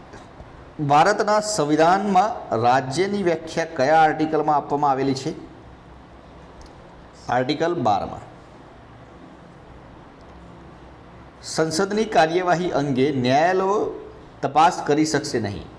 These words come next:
આ જોગવાઈ બંધારણના કયા આર્ટિકલમાં કરવામાં આવેલી છે? સી ઓપ્શન, એકસો બાવીસમાં. રાજ્ય સેવાઓમાં ન્યાયતંત્રને કારોબારી તંત્રથી અલગ કરવા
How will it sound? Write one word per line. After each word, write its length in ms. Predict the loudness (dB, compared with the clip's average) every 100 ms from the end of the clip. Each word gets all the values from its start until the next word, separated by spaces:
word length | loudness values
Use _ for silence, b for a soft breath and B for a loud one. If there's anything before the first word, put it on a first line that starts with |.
| -4
આ 100 | -2
જોગવાઈ 420 | 0 0 2 0
બંધારણના 600 | 0 2 2 2 0 -4
કયા 300 | -2 2 4
આર્ટિકલમાં 580 | 4 2 -2 0 -2 -2
કરવામાં 360 | 0 0 2
આવેલી 260 | 0 0 -2
છે? 200 | -4 -8 -10 -18 -20 -20 -20 -20 -20 -20 -20 -20 -20 B B B B B
સી 340 | -12 -4 0
ઓપ્શન, 420 | 0 0 -4 -6 -6 -12 -16 -20 -20 -10 -4
એકસો 360 | -4 -2 -2
બાવીસમાં. 580 | 0 -2 -4 -10 -14 -18 -20 -20 -20 -20 -20 -20 -20 -20 -20 -20 -20 -20 -20 -20 -20 -20 -20 -20 -20 -20 -20 -20 -8 0
રાજ્ય 400 | 2 2 0 -2
સેવાઓમાં 560 | 0 0 2 0 0
ન્યાયતંત્રને 760 | 0 0 0 0 -4 -2 -2 -2
કારોબારી 600 | -4 -2 0 0 -2 -2
તંત્રથી 500 | -2 -2 -2 -2 -4
અલગ 340 | -4 -4 -4
કરવા 280 | -4 -2 -4